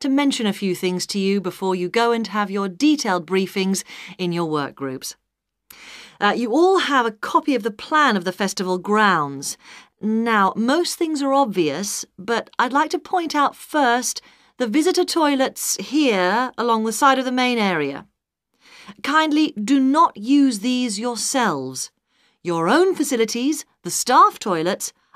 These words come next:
are beside the breakfast tent. Also, there are public telephones behind the stage.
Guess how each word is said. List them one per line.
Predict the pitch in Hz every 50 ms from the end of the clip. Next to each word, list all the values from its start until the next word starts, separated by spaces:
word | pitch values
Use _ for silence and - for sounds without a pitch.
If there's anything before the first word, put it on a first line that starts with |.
| - -
are | 208 214 220 - - 196
beside | 196 262 - - - 247 233 247 240 202
the | 240
breakfast | 196 240 254 233 - - 226 214 208 -
tent. | - 202 175 151 139 127 - - - _ _ _ _ _ _ _ _ _ _ _ _ _ - - 208 220 -
Also, | - 302 359 403 - - 247 202 202 208 214 - _ -
there | 196 247 262
are | 262
public | - - - 311 311 262 294 285 208 -
telephones | - - 311 302 269 - - - 190 165 147 143 151 151
behind | - 185 180 170 202 202 202 196 196
the | 214
stage. | 202 - - - 226 214 202 175 151 147 139 135 131 - - -